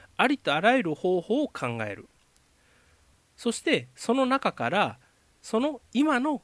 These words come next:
クライアントさんにとって最適な方法、最適なやり方っていうのをチョイスする。そしてそれを相手にちゃんと伝える。そして、その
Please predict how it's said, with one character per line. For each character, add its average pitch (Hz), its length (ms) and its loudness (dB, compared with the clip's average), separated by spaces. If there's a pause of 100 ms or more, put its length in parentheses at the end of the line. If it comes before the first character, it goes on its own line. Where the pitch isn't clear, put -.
ク - 100 0
ラ 170 120 6
イ 175 120 0
ア 165 60 0
ン 170 40 -6
ト 170 100 -8
さ 160 160 -2
ん 156 60 -4
に 156 100 -6
と 165 120 -4
っ - 40 -4
て 240 320 0
最 277 360 0
適 269 280 -6
な 294 200 -4 (100)
方 170 240 2
法、 - 280 0 (300)
最 247 240 2
適 - 260 -8
な 302 100 0
や 151 160 4
り 156 100 -2
方 151 280 0
っ 151 40 -10
て - 200 -10
い 175 120 -4
う 220 40 -2
の 359 120 0
を 151 60 0
チ - 140 -2
ョ 190 100 6
イ 123 40 2
ス - 140 -14
す 110 120 -18
る。 - 120 -20 (1200)
そ 294 160 -4
し - 60 -6
て 302 100 -4
そ 277 160 -4
れ 302 160 -2
を 202 220 0 (360)
相 170 180 -2
手 196 140 2
に 233 260 -4
ち - 80 -6
ゃ 160 80 2
ん 160 60 -6
と - 180 -6 (220)
伝 - 260 0
え 104 100 -2
る。 - 120 -18 (1160)
そ 277 160 -4
し - 60 -8
て、 156 300 0 (280)
そ - 140 -6
の 226 260 0